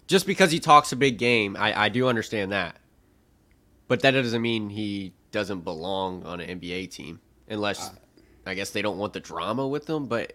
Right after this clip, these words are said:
Speaker 1: I, I don't feel like there's that much drama. But I do feel bad for the guy who just got fined twenty-five thousand dollars, and that's gonna be a salary in
Speaker 2: <laughs>
Speaker 1: Shanghai.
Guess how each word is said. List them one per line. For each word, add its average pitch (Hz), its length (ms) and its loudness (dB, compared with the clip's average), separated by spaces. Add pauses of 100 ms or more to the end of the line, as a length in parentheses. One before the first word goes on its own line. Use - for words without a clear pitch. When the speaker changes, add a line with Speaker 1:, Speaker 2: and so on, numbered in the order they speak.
(120)
Speaker 1:
I, 95 160 -4
I 104 160 -4
don't 135 160 -4
feel 127 120 -6
like 117 140 -4
there's 101 180 -8
that 110 160 -4
much 92 220 -10
drama. 101 320 -6
But 90 140 -6
I 95 80 0
do 131 240 0
feel 110 160 -2
bad 113 280 0
for 98 120 -12
the 92 80 -8
guy 90 240 -2
who 87 60 -10
just 95 180 -10
got 92 220 -4 (240)
fined 113 360 0
twenty-five 101 540 -2
thousand 92 320 -2
dollars, 90 440 -4
and 82 80 -10
that's 90 200 -4
gonna 90 120 -10
be 80 120 -12
a 87 60 -12
salary 101 540 -2
in - 60 -10
Speaker 2:
<laughs> - 120 -6
Speaker 1:
Shanghai. 98 400 -8